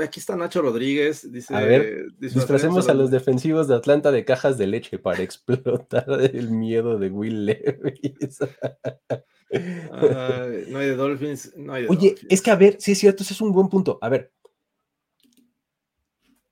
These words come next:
Speaker 2: este partido no va a estar Ryan Tannehill y Mike Vrabel dijo que van a jugar los dos quarterbacks.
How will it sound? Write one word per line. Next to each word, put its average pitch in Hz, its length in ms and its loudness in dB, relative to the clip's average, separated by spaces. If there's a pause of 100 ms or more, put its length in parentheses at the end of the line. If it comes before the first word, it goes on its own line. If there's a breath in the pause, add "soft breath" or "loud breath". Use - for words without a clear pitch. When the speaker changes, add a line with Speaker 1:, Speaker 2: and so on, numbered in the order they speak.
Speaker 2:
este 170 340 2
partido 170 560 -2
no 151 240 2
va 165 80 2
a 160 40 2
estar 147 360 0
Ryan 139 340 0
Tannehill 127 560 -4 (420)
y 143 100 -2
Mike 143 300 0
Vrabel 156 360 -2
dijo 175 240 -6
que - 80 -6
van 147 160 -2
a 165 40 -4
jugar 143 340 -2
los 123 340 -4
dos 185 300 4
quarterbacks. - 640 -10